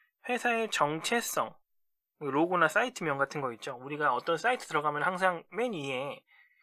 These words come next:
사이트명이라든지 그런 것들이 보이잖아요. 그 부분을 헤더라고 표현하는 거고요. 다음으로 내비게이션 영역은 현재 서비스의 위치 또는 다른 서비스로의 이동을 지원하는 영역이라고 되어 있습니다. 쉽게 생각해보면은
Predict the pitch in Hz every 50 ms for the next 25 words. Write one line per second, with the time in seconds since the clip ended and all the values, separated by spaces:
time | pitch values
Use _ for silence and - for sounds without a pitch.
0 | _ _ _ _ - 208 240 254 254 - - - 240 226 175 139 135 135 156 190
1 | 208 208 196 175 170 160 156 139 - 147 175 165 175 165 - 160 143 131 - 139
2 | 139 131 131 123 117 127 175 175 131 - - - 151 156 165 156 151 147 139 139
3 | - 208 226 214 196 170 156 143 - 175 165 160 170 185 175 147 117 117 147 180
4 | 151 - _ _ _ _ _ _ _ _ _ _ _ - - 160 170 175 170 151
5 | 139 160 208 214 170 147 156 170 202 202 214 214 208 190 - 190 175 151 127 127
6 | 131 123 127 190 196 - - _ _ _ _ _ _ _ _ _ _ _ _ _
7 | _ - - 233 240 233 220 - 226 220 202 - 226 226 240 214 - - 202 190
8 | 160 139 151 170 - - - - 202 208 220 226 233 - - 220 220 220 220 208
9 | - 143 156 190 196 180 - 196 196 196 - - 185 175 165 143 135 147 175 208
10 | 214 208 202 185 - - - 143 165 196 220 202 202 208 196 185 156 131 123 139
11 | 151 147 151 143 135 135 131 - 139 135 131 127 123 - 147 139 127 120 120 -
12 | - 247 - _ - 262 254 254 247 233 - 226 233 226 - - 214 202 196 185
13 | 180 175 175 175 170 170 170 175